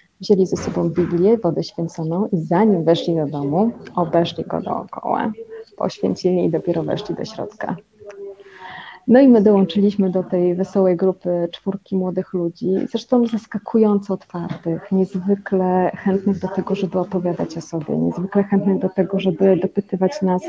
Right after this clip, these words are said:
o, o motywację, dlaczego przyjechaliśmy w tak odległy teren, bo to jest środek Islandii, naprawdę trzeba się namęczyć, żeby tam dojechać, a jedzie się przez krajobraz iście księżycowy, bo nie ma tam nic.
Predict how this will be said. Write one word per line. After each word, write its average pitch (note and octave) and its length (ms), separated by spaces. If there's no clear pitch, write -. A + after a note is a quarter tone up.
o, F3+ 260
o F3+ 100
motywację, F3+ 540
dlaczego F3+ 320
przyjechaliśmy F3 580
w F#3+ 80
tak G#3+ 200
odległy F3+ 360
teren, F3+ 300
bo F3 80
to F3+ 100
jest - 160
środek D#3 420
Islandii, F3 480
naprawdę F3 380
trzeba F3+ 220
się F#3 140
namęczyć, F3 440
żeby F3+ 180
tam F3 200
dojechać, F3 400
a F3+ 60
jedzie F3+ 240
się - 120
przez - 260
krajobraz F#3+ 640
iście - 300
księżycowy, F3 680
bo F3 140
nie E3 140
ma D3+ 120
tam D#3+ 320
nic. - 300